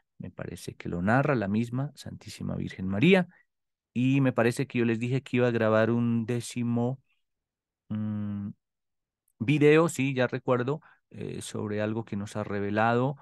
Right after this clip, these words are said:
eh, la Santísima Virgen María hace muy poco, uno-, unos dos años, eh, que es inédito esto, esto que, que narraré en ese décimo video, es, es preciosísimo y, y no se conoce. Así que estad atentos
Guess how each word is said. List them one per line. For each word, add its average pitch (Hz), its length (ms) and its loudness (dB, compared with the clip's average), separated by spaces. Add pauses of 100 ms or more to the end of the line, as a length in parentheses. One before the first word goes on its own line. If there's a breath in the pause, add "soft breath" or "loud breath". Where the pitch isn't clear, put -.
(180 soft breath)
eh, 98 480 -8
la 92 160 -6
Santísima 98 600 -10
Virgen 98 280 -8
María 117 300 0
hace 110 160 -6
muy 107 160 -2
poco, 127 360 -6
uno-, 107 380 -6
unos 104 320 -8
dos 104 260 -8
años, 123 460 -2 (560 soft breath)
eh, 98 500 -12
que 101 140 -6
es 104 160 -8
inédito 117 560 2
esto, - 220 -12
esto - 480 -10
que, 98 420 -12
que 101 140 -12
narraré 98 360 -2
en 104 80 0
ese 107 220 -2
décimo 110 400 0
video, 139 420 6 (540 loud breath)
es, 110 200 -12
es - 200 -10
preciosísimo 104 960 -8 (480)
y, 95 320 -16
y 92 80 -10
no 92 200 -6
se - 180 -14
conoce. 87 520 -10
Así 101 220 -14
que 107 220 -8 (500 soft breath)
estad 110 380 2
atentos 165 720 2